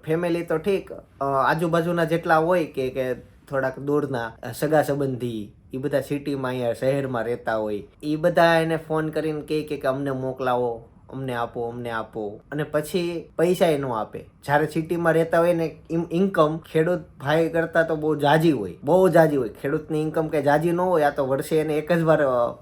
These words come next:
પાક વેચે ને તે પૈસા મળે ઈ જ હોય, બાકી એના આખું વર્ષ કંઈ ઇન્કમ ન હોય, મહિના વાઇઝ ભાંગા કાંકરો કાંઈ ન હોય. એનથી વધુ અહીંયા ઇન્કમ હોય ને છતાં ન્યાથી મફતમાં માગે, તો ઈ લોકો ખુલ્લેથી જીવી નથી શકતા, કેમ કે તરત કાંઈક ફાલ થયો તો તરત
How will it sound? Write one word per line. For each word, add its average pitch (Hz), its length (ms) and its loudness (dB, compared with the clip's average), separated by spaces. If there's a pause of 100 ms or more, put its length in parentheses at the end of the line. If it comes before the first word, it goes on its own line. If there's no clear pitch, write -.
(120)
પાક 151 260 4
વેચે 156 240 -2
ને 151 60 -2
તે 143 100 -4
પૈસા 147 340 0
મળે 139 240 -2
ઈ 151 200 4
જ 151 80 -2
હોય, 143 120 2
બાકી 117 280 -4
એના 135 140 -2
આખું 147 220 -2
વર્ષ 151 240 0
કંઈ 143 120 -2
ઇન્કમ 156 320 -2
ન 170 60 0
હોય, 165 200 2
મહિના 135 400 -4
વાઇઝ 139 220 0 (120)
ભાંગા 143 280 2
કાંકરો 139 360 -6
કાંઈ 151 280 -2
ન 147 80 -4
હોય. 110 340 -6
એનથી 143 300 -4
વધુ 143 280 0
અહીંયા 156 240 2
ઇન્કમ 151 360 -2
હોય 147 220 0
ને 147 60 -4 (120)
છતાં 139 260 -2
ન્યાથી 131 340 -4
મફતમાં 135 540 -4
માગે, 101 300 -12 (180)
તો 131 80 -4
ઈ 139 120 0
લોકો 156 580 0
ખુલ્લેથી 170 380 0
જીવી 160 280 6
નથી 147 260 0
શકતા, 107 340 -8
કેમ 123 240 -12
કે 127 100 -4
તરત 151 380 2
કાંઈક 151 160 2 (220)
ફાલ 147 340 2
થયો 165 420 2 (360)
તો 123 60 -4
તરત 143 360 4